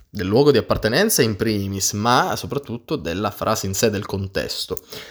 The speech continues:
E quindi in automatico ora ci domandiamo tutti,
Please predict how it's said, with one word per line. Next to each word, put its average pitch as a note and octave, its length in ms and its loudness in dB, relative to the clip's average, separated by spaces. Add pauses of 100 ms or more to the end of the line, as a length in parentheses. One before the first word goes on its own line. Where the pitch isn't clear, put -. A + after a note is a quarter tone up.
(100)
E C4 100 0
quindi D4 200 2
in F3+ 60 4
automatico D3 920 0 (280)
ora F3+ 200 0
ci - 180 -6
domandiamo A2+ 420 2
tutti, F#2 420 -8